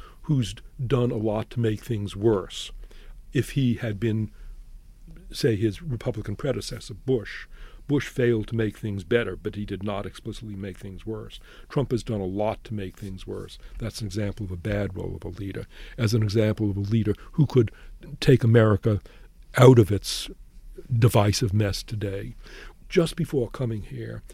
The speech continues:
I stopped to see my son Max in Boston. Max is thirty-two years old.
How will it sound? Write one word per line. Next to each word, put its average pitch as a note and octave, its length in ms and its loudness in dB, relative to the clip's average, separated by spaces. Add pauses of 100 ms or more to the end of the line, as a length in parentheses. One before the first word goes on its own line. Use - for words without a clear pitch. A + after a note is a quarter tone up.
(220)
I A#2 140 0
stopped A#2 400 -4
to - 60 -16
see C#3+ 160 -6
my G#2+ 160 -4
son G#2+ 340 -6
Max G2+ 380 -6
in G2+ 180 -6
Boston. - 640 -12 (460)
Max A2 340 -4
is A2 160 -8
thirty-two G2+ 440 -10
years F#2+ 260 -8
old. B2+ 380 -2